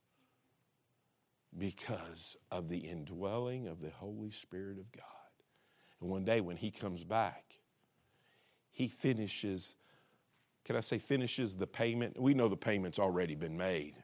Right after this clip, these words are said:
It was the blood of the Lord Jesus Christ. We'll get that glorified body, and therefore we then can stand before God the Father. But it's because of the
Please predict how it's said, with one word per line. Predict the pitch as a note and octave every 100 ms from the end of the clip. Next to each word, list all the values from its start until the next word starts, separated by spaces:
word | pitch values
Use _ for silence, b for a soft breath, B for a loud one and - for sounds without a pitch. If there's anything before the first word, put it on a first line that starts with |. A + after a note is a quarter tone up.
| _
It | -
was | G#2 F2
the | F2+
blood | F#2+ F#2+
of | F2+
the |
Lord | F#2+ F#2 E2
Jesus | F2+ E2 F#2 -
Christ. | A#2 B2 F2+ - - - B B B B B B B
We'll | A#2+ B2
get | B2 -
that | G#2+
glorified | G2 A2 A2 - G#2 F#2+
body, | A2 B2+ A2+ F2 F#2+
and | G#2
therefore | G#2 - G2+ G2 B B -
we | G2 B2 C3
then | G#2 C3 D3+ A#2+
can | - G#2+
stand | - A#2 A2 G2+
before | F#2+ G#2+ F#2
God | G2+ G2+
the | F2
Father. | - G#2 G2 D2+ - - _ _ _ _ _ _ _ _ _ _ _ _ -
But | G2+
it's | F#2+
because | - G2+ G#2+ F2+
of | F#2
the | E2 F2